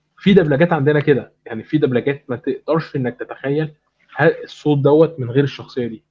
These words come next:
زي سبونج بوب، يعني أنت لما تيجي تسمع سبونج بوب بال-، بالإنجليش مثلًا، تلاقيه صوت مسرسع ورفيع كده، ما حدش يحب يسمعه.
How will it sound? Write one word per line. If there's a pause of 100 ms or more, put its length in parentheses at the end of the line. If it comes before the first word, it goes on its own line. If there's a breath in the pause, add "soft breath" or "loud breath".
(760)
زي
سبونج
بوب،
يعني
أنت
لما
تيجي
تسمع
سبونج
بوب
بال-، (1300)
بالإنجليش
مثلًا،
تلاقيه
صوت
مسرسع
ورفيع
كده،
ما
حدش
يحب
يسمعه.